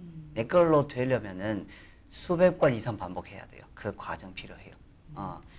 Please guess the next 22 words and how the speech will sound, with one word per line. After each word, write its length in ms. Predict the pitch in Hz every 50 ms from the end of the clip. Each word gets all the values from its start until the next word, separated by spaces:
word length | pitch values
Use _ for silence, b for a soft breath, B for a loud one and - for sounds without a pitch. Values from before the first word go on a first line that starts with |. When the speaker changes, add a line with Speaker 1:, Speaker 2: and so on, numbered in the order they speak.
| B B B B B -
Speaker 2:
봐봐. 220 | - 101 101 98 B B B B B -
行. 220 | - 110 113 B B B B B B B B B B B B B B B - -
좀 160 | - - 113 110
이따가 260 | 110 113 131 123 113
우리 220 | 107 107 113 113
또 180 | - 170 143 147
다시 380 | - - 104 101 104 117 110 - - - - - - -
똑같은 480 | - 139 147 170 165 160 143 127 117
문장 420 | 104 101 101 101 104 107 104 104 98
연습할 460 | 92 95 107 123 120 - - 131 -
거예요. 400 | - 135 110 95 87 87 90 92 - - - -
한국어, 480 | - - 147 147 151 147 135 127 117 -
그럼 200 | - 139 131 -
좀 160 | - 147 127
이따가 240 | 117 131 123 117 98
내가 180 | 101 104 101
한국어로 600 | 101 - - 196 196 214 208 208 208 202 190 196
이야기하고 680 | 165 127 120 127 131 131 135 127 139 165 160 170 180 170
중국어로 440 | - - 143 139 147 139 127 113 98
번역하라고 580 | - 101 98 107 104 - - 123 113 95 92
할 160 | 90 110 104
거예요. 280 | - 117 101 90 87